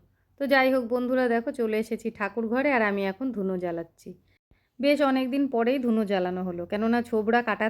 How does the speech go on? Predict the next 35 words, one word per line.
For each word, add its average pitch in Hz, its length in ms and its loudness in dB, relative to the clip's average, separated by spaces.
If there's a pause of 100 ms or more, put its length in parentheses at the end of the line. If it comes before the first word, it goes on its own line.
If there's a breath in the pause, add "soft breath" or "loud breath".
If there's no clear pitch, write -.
থাকে 240 220 -6
তো, 277 180 -4
তোমাদের 220 300 -2
দাদাভাই 208 480 0
কেটে 226 220 0
রাখে, 214 300 -2
সেটা 220 300 -6
শেষ 208 240 -2
হয়ে 185 180 -4
গেছিল, 170 340 -10 (580 soft breath)
সেইটা 226 280 2 (100)
আবার 226 200 4
কেটে 220 260 -2
দিয়েছে 233 340 0
কালকে, 233 300 -4 (120)
আজ 180 100 0 (100)
আবার 202 240 0
জ্বালাচ্ছি। 165 500 -8 (420 soft breath)
আর 196 100 -2 (100)
সপ্তাহে 220 360 0 (100)
তিন 220 180 2
দিন 269 160 2
আমি 220 240 2
ধুনো 190 180 -2 (100)
দেখাই 175 320 -6
ঠাকুরকে, 175 420 -14 (840)
শনি, 277 320 2
মঙ্গল 277 460 0
আর 233 140 4
বৃহস্পতি, 202 580 -4 (120)
এই 190 160 -2
তিনটে 185 380 -4
দিন। 175 120 -6 (520)
আজ 254 180 -2
তো 285 80 -2